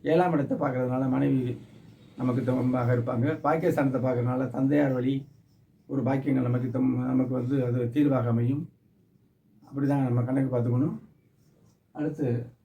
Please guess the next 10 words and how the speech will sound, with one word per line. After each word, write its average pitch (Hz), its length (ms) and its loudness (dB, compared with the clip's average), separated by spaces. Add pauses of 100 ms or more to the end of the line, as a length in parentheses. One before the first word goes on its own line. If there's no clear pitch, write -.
(1000)
பதினோராம் 180 440 2
இடத்தை 139 200 -2
பார்க்கறது 135 360 -2
லாபஸ்தானம். 170 600 -2 (600)
லாபஸ்தானத்தை 160 580 0
பார்க்கறது 147 320 0
வெகு 156 220 2
சிறப்பு. 139 320 -8 (1200)
லாபம் 147 280 2
கிடைக்குதுல்ல, 147 380 0